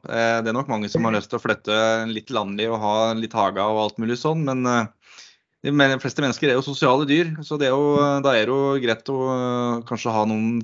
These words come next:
Speaker 1: som bor ved siden av seg, og s-, i stedet for å ha tre kilometer mellom hvert hus.
Speaker 2: Ja.
Speaker 1: Så det
Speaker 2: Og
Speaker 1: er
Speaker 2: den,
Speaker 1: spennende.
Speaker 2: den, eh, altså, hvordan folk flytter og hvordan folk vil bo,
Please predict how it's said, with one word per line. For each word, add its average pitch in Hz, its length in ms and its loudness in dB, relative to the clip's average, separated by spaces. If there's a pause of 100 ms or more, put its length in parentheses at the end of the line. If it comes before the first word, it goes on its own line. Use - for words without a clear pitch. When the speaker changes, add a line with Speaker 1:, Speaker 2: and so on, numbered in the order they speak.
(120)
Speaker 1:
som 127 240 -6
bor 117 140 0
ved 123 120 2
siden 107 200 4
av 104 60 2
seg, 123 360 0
og 120 340 0
s-, 117 280 -6
i - 120 -8
stedet 104 300 0
for 110 120 -6
å 110 460 2
ha 113 100 -2
tre 110 260 2
kilometer 110 460 2
mellom 113 220 2
hvert 110 160 0
hus. - 340 -6 (500)
Speaker 2:
Ja. 135 80 -12 (220)
Speaker 1:
Så 131 120 -10
det 123 100 2
Speaker 2:
Og - 0 -
Speaker 1:
er 123 40 0
Speaker 2:
den, 120 420 0
Speaker 1:
spennende. - 280 -8 (580)
Speaker 2:
den, 190 260 -2
eh, 160 680 0 (280)
altså, 160 320 -4
hvordan 165 640 -2
folk 175 320 -2 (320)
flytter 175 400 -2
og 185 140 -4
hvordan 185 260 -2
folk 175 260 -4
vil 202 160 2
bo, 214 400 2